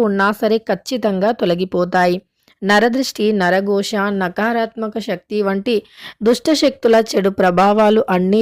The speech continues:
తొలగిపోయి అదృష్టం కలిసి వస్తుంది. మరి ఇలా నరదృష్టి, నరఘోష అనేది తొలగిపోయి అదృష్టం అనేది కలిసి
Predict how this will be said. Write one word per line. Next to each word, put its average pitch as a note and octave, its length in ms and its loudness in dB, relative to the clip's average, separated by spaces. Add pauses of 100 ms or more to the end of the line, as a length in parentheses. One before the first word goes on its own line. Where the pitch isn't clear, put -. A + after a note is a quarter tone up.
(120)
తొలగిపోయి F#3+ 540 2 (160)
అదృష్టం G3 460 0 (100)
కలిసి F3+ 320 0
వస్తుంది. F#3 460 -2 (400)
మరి C#4 240 6
ఇలా C4+ 120 6 (120)
నరదృష్టి, A3+ 520 2 (140)
నరఘోష G#3 480 2 (160)
అనేది G3 400 2
తొలగిపోయి F#3+ 600 2 (500)
అదృష్టం C4+ 540 0
అనేది A3 300 2 (140)
కలిసి F3+ 300 0